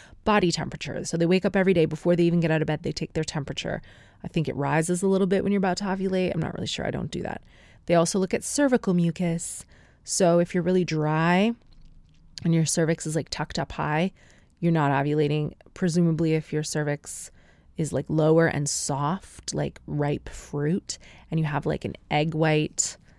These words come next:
cervical mucus that's, like, stretchy and slippery, then you're ovulating.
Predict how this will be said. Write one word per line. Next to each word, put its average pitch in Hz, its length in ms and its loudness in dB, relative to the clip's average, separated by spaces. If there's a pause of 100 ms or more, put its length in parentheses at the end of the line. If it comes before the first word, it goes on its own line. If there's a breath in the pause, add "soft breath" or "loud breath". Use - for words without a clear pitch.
(180 soft breath)
cervical 160 920 0
mucus 165 380 -2
that's, - 260 -4
like, - 280 -4
stretchy - 720 -4
and 160 140 -2
slippery, 202 580 0 (880 soft breath)
then 156 180 4
you're 147 140 0
ovulating. 180 640 2